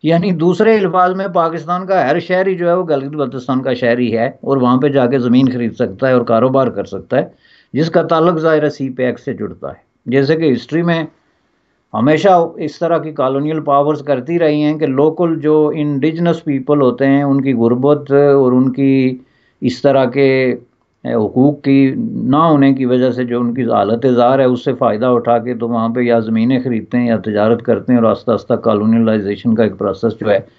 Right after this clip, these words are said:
वो कंप्लीट करते हैं। तो इस हवाले से वहाँ चूँकि एक कॉन्शियस माइंड जो, जो डेवलप हो रहा था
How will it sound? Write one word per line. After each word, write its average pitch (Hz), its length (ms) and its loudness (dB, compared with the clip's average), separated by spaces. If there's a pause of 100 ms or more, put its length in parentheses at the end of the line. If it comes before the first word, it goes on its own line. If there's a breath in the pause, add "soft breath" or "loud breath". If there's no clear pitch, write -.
(440 soft breath)
वो 113 80 2
कंप्लीट 131 420 2
करते 90 320 -8
हैं। - 80 -20 (540)
तो 190 120 2
इस 233 200 4
हवाले 202 340 4
से 233 140 2
वहाँ 190 240 -2
चूँकि 196 240 -4
एक 208 180 -4
कॉन्शियस 175 560 -2
माइंड 170 340 -2
जो, 175 200 0
जो 170 100 0
डेवलप 135 500 0
हो 139 140 2
रहा 127 180 2
था 117 320 -6